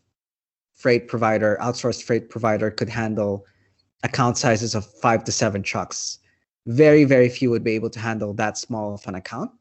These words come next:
And they would just say, you know, "Maybe J B Hunt could do it, but we're certainly looking for larger accounts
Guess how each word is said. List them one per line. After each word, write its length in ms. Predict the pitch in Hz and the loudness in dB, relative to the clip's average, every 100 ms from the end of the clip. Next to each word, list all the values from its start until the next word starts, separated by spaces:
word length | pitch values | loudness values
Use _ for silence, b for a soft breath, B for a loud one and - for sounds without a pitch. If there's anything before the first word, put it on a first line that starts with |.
| _ _ _ _ _ | _ _ _ _ _
And 80 | 120 | 0
they 40 | |
would 160 | 123 123 | 2 2
just 180 | 120 - | 0 2
say, 220 | 113 110 | 2 2
you 80 | 113 | 0
know, 120 | 107 | -2
"Maybe 220 | 117 117 | -2 0
J 160 | 117 113 | 0 0
B 100 | 107 | -2
Hunt 260 | 113 117 | -4 -4
could 120 | 147 | -2
do 160 | 135 180 | 0 2
it, 240 | 240 - _ _ _ _ _ | 2 -2 _ _ _ _ _
but 140 | 120 131 | -4 2
we're 120 | 123 | 4
certainly 460 | 143 127 123 120 117 | 4 4 4 2 2
looking 320 | 113 107 113 | 0 -2 -4
for 160 | 117 | -2
larger 380 | 110 104 101 101 | 0 0 0 -4
accounts 580 | 92 - 87 80 - | -6 -8 -10 -8 -10